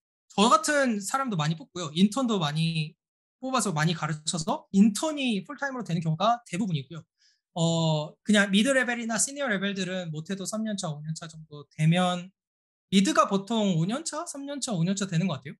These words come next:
그렇게 뽑고 시니어 급들은 보통 못해도 한 칠, 팔 년 차, 십 년 차 정도 되는 사람들을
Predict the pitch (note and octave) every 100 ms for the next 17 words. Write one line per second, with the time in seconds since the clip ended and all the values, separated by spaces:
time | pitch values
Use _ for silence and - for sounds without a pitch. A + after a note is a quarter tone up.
0 | _ F3 F#3+ E3+ B3 - C#4 D#4 D#4+ -
1 | D4 D#4 D#4+ D#4 B3+ - A3 A#3+ C4+ C#4+
2 | _ _ _ _ _ - F3 - C4+ C4+
3 | B3+ E3+ E3 C4+ B3+ A#3 A3+ G#3+ F#3+ F3+
4 | _ _ _ - B3+ - B3 A#3 A3 F#3+
5 | G#3 A3+ A3+ A3 F#3+ G3 E3+ D#3+ D#3+ F#3+
6 | F3+ F3+ G3 F#3+ E3+ F3+ A3+